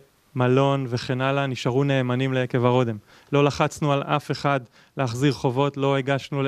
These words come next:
נגד אף אחד תביעה בגין חובות ליקב, ו-, אה, אה, למרות שהיה לנו מאוד מאוד קשה, אמרנו לכולם, "למי שקשה, תפרסו, אנחנו נהיה חזקים, אנחנו לא רוצים לאבד,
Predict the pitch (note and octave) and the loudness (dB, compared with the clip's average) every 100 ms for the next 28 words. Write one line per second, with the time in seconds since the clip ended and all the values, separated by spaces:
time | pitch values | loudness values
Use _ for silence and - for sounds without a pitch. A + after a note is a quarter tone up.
0 | A#2+ C3+ C3 C3 C#3 - C3+ C3+ - B2 | -4 -4 -2 -2 -2 -4 -4 -4 -4 -10
1 | A#2+ C3+ C#3 C3 B2 C3+ C3 - - - | -4 0 0 -2 -4 -4 -6 -10 -20 -20
2 | - C3+ B2 D3 C3+ B2+ C#3 E3+ E3+ D#3+ | -4 0 2 2 4 2 2 2 0 -2
3 | _ _ _ _ _ A#2+ A2+ C#3 C#3+ - | _ _ _ _ _ -10 -2 0 0 -6
4 | - C3 B2+ B2 B2 B2+ - C3 B2 A#2+ | -10 -4 -2 0 -2 -4 -8 -6 -4 -2
5 | B2 C#3+ C3+ C3+ C#3 C3+ B2+ C#3 D3 C3+ | 0 0 0 0 2 2 4 4 4 2
6 | C3+ C3 C#3 A#2 D#3 C3+ C3+ C3+ B2+ - | 0 0 -4 -2 -2 -2 -2 -2 -4 -4
7 | C3+ C#3 C3 C3 - B2+ A#2+ - D#3 D#3 | -4 -2 -4 -4 -4 -4 -4 0 -2 -2
8 | _ _ _ _ _ _ - B2 - A#2 | _ _ _ _ _ _ -6 -2 2 2
9 | - D#3+ D#3 - _ C3 C3+ - C#3 C3+ | 4 4 4 -6 _ 0 2 2 0 0
10 | B2 A#2+ A#2 A#2+ D#3 D#3+ D#3+ - C3 B2 | 0 0 -2 -2 -4 -4 -10 -8 -6 -4
11 | C3+ C3+ - C#3 B2+ A#2+ C3+ | 0 0 2 2 2 4 2